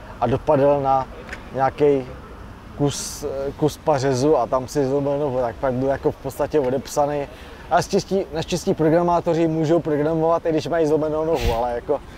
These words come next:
Na těch datadisků jsme natáčeli zvuky rozbourávání aut. To jsou vlastně zvukové efekty, které se pak používají, když ty auta do sebe naráží, jo? Že vlastně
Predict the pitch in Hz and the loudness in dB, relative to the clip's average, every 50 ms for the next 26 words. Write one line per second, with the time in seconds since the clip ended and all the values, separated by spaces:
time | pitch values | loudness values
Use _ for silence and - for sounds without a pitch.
0 | - - - - - - - - - - - 131 127 - 202 208 160 151 - - | -18 -18 -18 -18 -18 -18 -18 -18 -18 -14 -14 -8 0 2 2 4 4 2 2 2
1 | 165 170 165 - - - - 180 175 170 135 - - 143 160 156 156 139 165 170 | 2 2 2 0 -2 -4 -2 -2 -2 -2 -6 -8 -4 -2 -2 -2 0 2 2 2
2 | 170 165 - 175 170 180 175 175 170 170 151 120 135 135 143 - - - 180 175 | 2 2 0 0 2 2 2 2 2 0 0 -2 -4 -4 -4 -6 0 2 2 4
3 | 175 175 175 - - - - - - - - - 113 131 139 123 107 123 127 160 | 4 2 0 -4 -10 -18 -18 -18 -18 -18 -10 -6 -2 -2 -2 -2 -2 0 2 4
4 | 170 170 165 170 160 160 160 180 185 196 196 180 131 127 131 143 156 - - - | 4 6 6 6 6 6 4 4 4 2 0 0 0 0 0 -2 -8 -12 -16 -20
5 | - - - - - - - - - - 147 - - 156 151 151 - - 196 196 | -20 -20 -20 -18 -18 -18 -18 -16 -6 -6 -6 -2 0 0 0 0 -2 -2 -4 -4
6 | 151 135 139 131 - 165 175 180 180 160 135 - 160 156 - - - 180 180 165 | -2 -2 -4 -4 -2 -2 -2 0 0 -2 -2 -2 -4 -4 -4 -2 0 0 0 0
7 | - - - - - - - 160 151 127 151 180 - 185 170 - 160 151 151 156 | -4 -12 -18 -18 -18 -2 0 0 0 2 2 2 2 2 0 0 -2 0 0 0
8 | 131 143 160 151 175 175 180 180 175 151 151 175 165 - - - - - 190 160 | 0 0 0 2 4 4 4 4 2 0 -2 -2 -2 -4 -8 -2 0 0 2 2
9 | 156 160 127 - 180 165 160 156 - 185 170 190 165 170 165 165 175 180 - 127 | 2 0 2 2 0 0 0 -2 -2 0 0 0 0 0 0 2 2 2 0 0
10 | - 127 113 113 113 104 120 135 131 127 127 120 123 127 - - 156 156 156 | -4 -10 -8 -6 -6 -6 -6 -8 -6 -6 -4 -4 -4 -6 -2 2 2 2 2